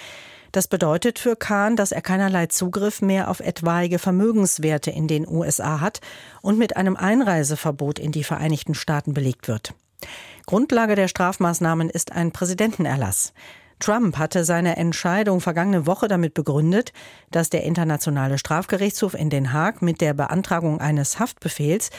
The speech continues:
gegen den israelischen Regierungschef Netanyahu seine Macht missbraucht habe.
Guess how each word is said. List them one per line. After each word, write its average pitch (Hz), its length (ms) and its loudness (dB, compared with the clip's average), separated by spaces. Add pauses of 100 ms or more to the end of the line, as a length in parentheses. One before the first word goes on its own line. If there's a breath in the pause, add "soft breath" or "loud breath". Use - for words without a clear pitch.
(260 loud breath)
gegen 190 280 2
den 185 160 2
israelischen 220 580 0
Regierungschef 196 640 0
Netanyahu 151 720 2 (360 loud breath)
seine 185 300 2
Macht 202 300 0
missbraucht 135 480 -2
habe. 113 260 -2